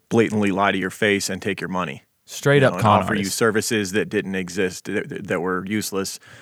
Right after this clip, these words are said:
Speaker 1: uh, for a premium.
Speaker 2: Oh,
Speaker 1: So,
Speaker 2: yeah. No doubt.
Speaker 1: different.
Speaker 2: You know what, you know what this got me thinking of? It's got me thinking of con artist movies. And you know what my favorite con artist movie is?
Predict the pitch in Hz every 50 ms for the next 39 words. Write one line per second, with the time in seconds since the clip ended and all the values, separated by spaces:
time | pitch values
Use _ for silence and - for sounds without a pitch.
0 | - - - _ _ _ - - 101 95 95 - - 101 90 - - 107 101 95
1 | 87 82 85 - _ _ _ - _ _ _ _ _ _ - 101 101 101 101 101
2 | 95 90 98 98 101 101 92 90 - - _ _ _ - 110 110 110 104 113 107
3 | 104 - 120 135 202 226 220 _ _ _ - - 143 180 196 180 - 156 - 165
4 | 151 110 131 117 - 123 120 110 120 117 113 110 120 - 156 139 87 120 110 -
5 | 123 117 - 113 101 92 - 120 117 113 110 107 104 98 92 - 107 101 101 92
6 | 85 82 85 - 107 104 110 131 147 156 160 127 - 120 113 110 - - 113 110
7 | 104 107 - - 110 104 101 101 98 95 95 - - 98 95 92 98 95 92 92
8 | 90 - -